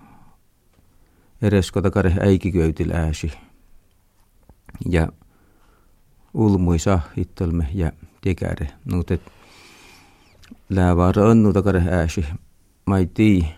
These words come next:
anarisa halitit siit kuullet. Ja <clears throat> tää oli tist mä tullis vuotta soitti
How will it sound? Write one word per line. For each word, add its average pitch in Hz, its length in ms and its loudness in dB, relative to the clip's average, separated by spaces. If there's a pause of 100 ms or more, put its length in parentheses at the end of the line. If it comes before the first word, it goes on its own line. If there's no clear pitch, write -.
(120)
anarisa 85 560 -2
halitit 82 440 -2
siit 82 260 -6
kuullet. 80 540 -4
Ja 90 140 -6 (920)
<clears throat> - 1080 -4
tää 107 100 0
oli 92 140 0
tist 101 180 -4
mä 110 180 2
tullis 107 280 -2
vuotta 101 300 0
soitti 95 680 0